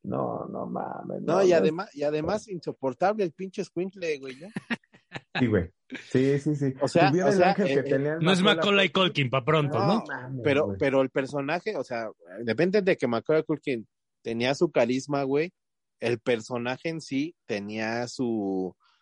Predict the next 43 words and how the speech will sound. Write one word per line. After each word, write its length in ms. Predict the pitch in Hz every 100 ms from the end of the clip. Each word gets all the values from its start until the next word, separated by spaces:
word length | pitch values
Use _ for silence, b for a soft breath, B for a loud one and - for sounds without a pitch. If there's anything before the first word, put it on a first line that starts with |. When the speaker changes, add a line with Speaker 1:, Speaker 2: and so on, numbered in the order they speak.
| _ _ _
Speaker 2:
o 80 | -
sea, 160 | 123
su 140 | 127 151
carisma 440 | 135 139 151 175
y 60 | 170
hasta 260 | 123 - 127
tú 160 | 170
te, 340 | - 196 165 123
como 300 | - 120 120
morrillo, 440 | 120 120 131 165 185
decías, 360 | 127 113 127
"Ay, 160 | 151 151
güey, 320 | 143 165 147 _ _ _ _ _ -
este, 520 | 113 - - 110 104
no 80 | 123
mames, 600 | 135 156 156 123 107 - _ _
qué 80 | -
Speaker 1:
Qué 40 | 131
Speaker 2:
chingón 360 | - 139 139
Speaker 1:
pinche 140 | 143 -
Speaker 2:
primero 280 | 143 - 139
Speaker 1:
miedo 80 |
Speaker 2:
que". 80 | -
Speaker 1:
quedarse 360 | 131 143 151 165
también 440 | - 127 127 143
solo, 180 | - 143
Speaker 2:
Sí, 440 | 131 143 165 170 170
Speaker 1:
¿no? 40 |
Speaker 2:
güey, 220 | 156 156 147
Speaker 1:
Después 280 | 120 -
Speaker 2:
y, 200 | 113 -
y 40 | 113
Speaker 1:
acá, 120 | 120
Speaker 2:
no, 180 | 127 139
Speaker 1:
güey. 100 | 160
Speaker 2:
pues 180 | 151 -
a 80 | 120
ver 160 | 135
cómo 260 | - 151 143
le 140 | 117
va 100 | 120
a 20 |
hacer. 260 | 135 160 156